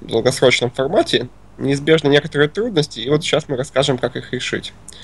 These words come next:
Э, в каждом туре вам будет нужно, нужно будет связаться со своим, э, соперником, через, ну, желательно сделать это через, собственно, нашу социальную сеть ВКонтакте.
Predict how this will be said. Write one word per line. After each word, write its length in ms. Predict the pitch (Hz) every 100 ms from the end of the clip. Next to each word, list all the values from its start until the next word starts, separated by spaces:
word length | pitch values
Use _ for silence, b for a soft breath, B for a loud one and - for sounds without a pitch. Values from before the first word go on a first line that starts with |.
| B B B - - -
Э, 300 | 123 120 110
в 100 | -
каждом 340 | - 202 202 185
туре 280 | 247 247
вам 240 | 160 165 151
будет 200 | 151 147 - -
нужно, 260 | 139 151 -
нужно 280 | 156 156
будет 200 | 135 127
связаться 440 | 127 143 139 131 123
со 120 | -
своим, 400 | - 127 123 113 -
э, 300 | 120 110 -
соперником, 720 | - 208 381 349 - 226 202 - - - - - -
через, 340 | - 139 123 -
ну, 240 | 180 143
желательно 360 | 127 147 143 131
сделать 280 | 131 139 123
это 160 | 123 -
через, 560 | - 139 110 104 - 110
собственно, 500 | 104 - - 110 107 - b b b -
нашу 180 | 120 -
социальную 480 | 120 - 120 120 123
сеть 220 | - 117
ВКонтакте. 640 | - 127 214 240 - 208